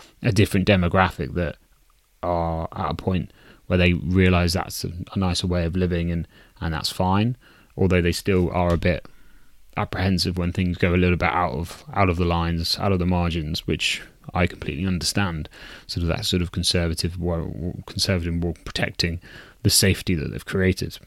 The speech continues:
But in a festival, before I go off on a tangent, a festival creates this sort of friendliness, that connection between people where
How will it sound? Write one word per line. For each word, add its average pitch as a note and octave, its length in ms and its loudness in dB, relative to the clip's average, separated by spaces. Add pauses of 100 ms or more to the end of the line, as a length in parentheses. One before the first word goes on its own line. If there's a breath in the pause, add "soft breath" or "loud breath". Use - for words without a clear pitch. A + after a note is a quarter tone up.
(140)
But G#2+ 100 4
in G2 140 8
a F#2 40 4
festival, F#2+ 500 2 (920 loud breath)
before F#2 280 6
I F2 40 6
go D#2+ 100 4
off - 120 -2
on G2 100 4
a F#2 40 4
tangent, G2 420 4 (720 loud breath)
a - 80 -4
festival G2+ 400 4
creates F#2 320 2
this F2 220 -2
sort - 220 0
of E2+ 80 -4
friendliness, F#2 640 0
that - 160 -14
connection F#2 600 -4 (360 loud breath)
between G2 380 6
people F2 400 4
where E2+ 400 2